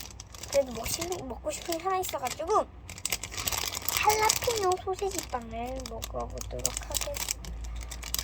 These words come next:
진짜 맛있겠다. 너무 맛있어 보여가지고. 비주얼. 어, 죄송해요. 제가 이거 봉지에 내려갈 것 같아가지고 이번 먹어보도록 할게요.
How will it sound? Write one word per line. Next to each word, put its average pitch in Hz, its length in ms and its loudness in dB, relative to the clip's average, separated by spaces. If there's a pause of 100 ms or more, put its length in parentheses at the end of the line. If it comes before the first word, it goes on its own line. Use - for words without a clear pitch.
진짜 - 320 6
맛있겠다. - 680 2 (1200)
너무 226 200 -4
맛있어 220 360 -2
보여가지고. 208 680 -2 (1300)
비주얼. - 680 -4 (1900)
어, 254 40 -10
죄송해요. 240 460 -4
제가 233 200 -4
이거 233 300 -4 (360)
봉지에 320 420 0
내려갈 294 420 6
것 226 100 2
같아가지고 220 680 -6
이번 269 320 -8 (1300)
먹어보도록 - 240 -6
할게요. 233 440 -8